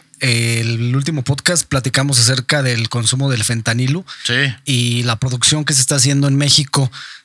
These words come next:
Speaker 1: la exportación
Speaker 2: Del, del fentanilo ilegal.
Speaker 1: Ilegal, claro.
Speaker 2: Sí.
Speaker 1: La exportación ilegal que están haciendo Estados Unidos, como inclusive hay ciudades donde, pues, hay un, hay un gran problema, ¿no? De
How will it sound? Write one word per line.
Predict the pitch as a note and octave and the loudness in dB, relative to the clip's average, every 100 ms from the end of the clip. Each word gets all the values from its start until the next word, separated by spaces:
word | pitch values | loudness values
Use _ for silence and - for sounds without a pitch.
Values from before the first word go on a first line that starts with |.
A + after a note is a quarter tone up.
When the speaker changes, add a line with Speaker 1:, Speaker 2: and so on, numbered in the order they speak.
| _ _ - | _ _ -8
Speaker 1:
la | B2+ A2 G#2+ A2 A2 A2 | -4 -2 0 0 -2 -2
exportación | - - B2+ C3 D3 C3+ | -2 -4 -2 2 4 6
Speaker 2:
Del, | |
del | C3+ | 6
fentanilo | C#3 C3+ C3+ F#3 G3+ | 6 4 2 0 0
ilegal. | B2+ G#2 F3+ - - - | 2 4 4 2 -4 -4
Speaker 1:
Ilegal, | D3 B2 B2+ D3+ | -2 2 2 2
claro. | C3+ D#3 C3 - | 2 2 -2 -4
Speaker 2:
Sí. | G2+ F#2+ - - | -10 -10 -10 -4
Speaker 1:
La | C#3 B2 | -2 0
exportación | - C3 A2+ C3 C3+ - | -2 0 0 0 -2 -4
ilegal | D3+ C3 C3+ E3+ - - - | -2 0 0 -2 -10 -10 -2
que | B2+ | 0
están | - C3 | 2 0
haciendo | B2 B2+ C3 C3 B2 G#2+ G2 _ - | 0 2 0 0 -2 -6 -10 _ -8
Estados | - B2+ B2+ | -2 0 2
Unidos, | C3+ D3 D#3 D3 | 2 0 -2 -2
como | - C3 C3 A#2+ G2+ - _ _ _ _ _ | 0 0 0 -2 -6 -10 _ _ _ _ _
inclusive | B2 A2+ G#2+ B2 B2+ | -8 -4 -2 -2 0
hay | C3 | 2
ciudades | C#3 C3+ C3 C3+ C3+ - - - - - _ B2+ | 2 2 0 0 0 -2 -4 -20 -20 -20 _ -8
donde, | A#2 A2 G#2+ G#2+ G#2 G#2 G2+ D#2+ F#2+ A2+ | -4 -2 -2 -2 -2 -6 -8 -12 -14 _
pues, | B2 A#2+ | -2 0
hay | B2 | 0
un, | C3 C3 B2+ B2 C3+ C#3 - | 0 2 2 0 -2 -6 -4
hay | B2 | -2
un | B2+ B2+ | 0 0
gran | B2+ B2+ | -2 -2
problema, | C#3+ C3 C3 B2+ A#2 | -2 -2 -2 0 0
¿no? | A#2+ C#3+ | 0 0
De | B2+ A2 G2+ | 0 -2 -4